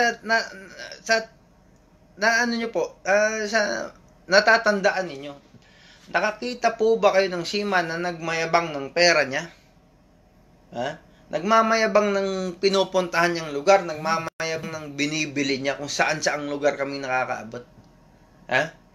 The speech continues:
Nakakita ka ba na pinagmayabang sa'yo? Ha? Harap-harapan?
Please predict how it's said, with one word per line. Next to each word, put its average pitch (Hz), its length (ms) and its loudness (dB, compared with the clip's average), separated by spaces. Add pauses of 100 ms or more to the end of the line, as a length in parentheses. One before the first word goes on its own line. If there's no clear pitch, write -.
(380)
Nakakita 202 560 0
ka 175 80 2
ba 202 160 0 (560)
na 180 80 0
pinagmayabang 202 800 6
sa'yo? 156 320 0 (560)
Ha? 165 400 -6
Harap-harapan? 175 880 4